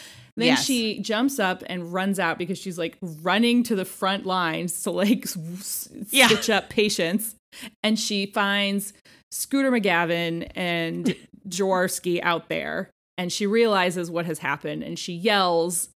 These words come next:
Speaker 1: at him. And she's embarrassed. And she runs off. So
Speaker 2: Yes.
Speaker 1: Lewis is still, you know, hard up.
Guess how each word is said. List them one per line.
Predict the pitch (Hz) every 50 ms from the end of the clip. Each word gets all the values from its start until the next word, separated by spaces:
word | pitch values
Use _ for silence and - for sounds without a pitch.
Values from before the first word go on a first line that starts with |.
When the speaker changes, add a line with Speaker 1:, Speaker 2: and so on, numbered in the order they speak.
| _ _ -
Speaker 1:
at | - 170 170
him. | 170 190 170 165 160 160 165 160 165 - - -
And | 185 180 -
she's | 196 180 185
embarrassed. | 190 185 185 170 156 156 - - - - -
And | - 185 180
she | - - 190
runs | 180 156 165 160 151 160 151
off. | - - - - - - - - - _ _ _ - - - - - - _
So | - - 220 196 196 190 185 180 175 170 170 170 170 170
Speaker 2:
Yes. | -
Speaker 1:
Lewis | 202 214 226 233 226 220 214 220 -
is | 180 170 180 185 - -
still, | - - - - 185 170 165 160 160 156 165 - _ _ _ _ _ _ _ _ _ _ _ _ _ _ _ _ -
you | 175 170 151
know, | 147 143 139 139 - - _ _ _ _ _ _ _ _
hard | - - 170 156 151
up. | - - - -